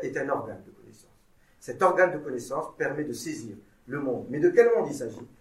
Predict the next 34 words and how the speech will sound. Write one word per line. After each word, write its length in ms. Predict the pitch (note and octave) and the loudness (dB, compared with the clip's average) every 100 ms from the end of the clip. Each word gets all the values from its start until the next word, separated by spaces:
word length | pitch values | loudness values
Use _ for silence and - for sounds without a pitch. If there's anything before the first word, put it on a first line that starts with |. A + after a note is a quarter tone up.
| _ - | _ -18
Il 60 | |
s'agit 300 | A2+ C3 A#2 | -6 -6 -6
du 120 | D3+ A#2 | -8 -4
monde 280 | A#2+ B2+ C3+ A#3 - - | -2 -2 -6 -10 -12 -10
intérieur 560 | C#3 C#3 A2 A#2 B2 - | -10 -6 -4 -2 -4 -4
et 80 | - | -10
du 120 | A2+ | -10
monde 240 | C3 D#3 D3+ | -8 -8 -8
invisible. 420 | C#3+ D#3 B2+ - - _ _ | -12 -14 -14 -18 -20 _ _
Sidi 200 | - D3+ | -12 -4
Hamza 300 | D#3 C3+ C3+ | -4 -2 0
va 160 | D#3+ C3 | 4 2
dire, « 320 | - A#2 - - - _ _ _ | 0 -4 -6 -8 -20 _ _ _
Votre 360 | C#3 E3 - C#3+ | 2 2 0 -6
cœur 440 | C#3+ G3 A3+ F#3 | 0 2 2 0
n'appartient 400 | C#3 C#3+ D#3 - D#3+ D3 | -2 -2 -4 -2 -4 2
pas 140 | A#3 | 4
à 80 | F3 | 4
ce 140 | - | 0
monde. » 260 | C3+ A#2 A2 - _ _ _ _ _ | -6 -8 -10 -16 _ _ _ _ _
C'est 180 | - - | -20 -16
extraordinaire. 760 | A#2+ - A#2+ A2 B2+ F3 D3+ - _ _ _ _ - | -18 -14 -12 -12 -8 -8 -8 -12 _ _ _ _ -12
Et 60 | - | -6
je 80 | |
suis 200 | E3+ E3 | -6 -6
certain 420 | F3 - G#3+ G#3+ G#3+ | -2 2 2 2 -2
qu'il 180 | F3 | -2
n'a 100 | D#3+ | 0
jamais 280 | D3+ G3 G#3 | 2 2 2
entendu 380 | - - D3+ C#3 | -2 -2 -6 -6
cette 220 | - - | -12 -8
parole 320 | C#3+ C3 B2+ A#2+ - _ | -6 -2 -4 -6 -16 _
de 60 | B2 | -12
Jésus 340 | B2+ B2 A2+ | -8 -8 -8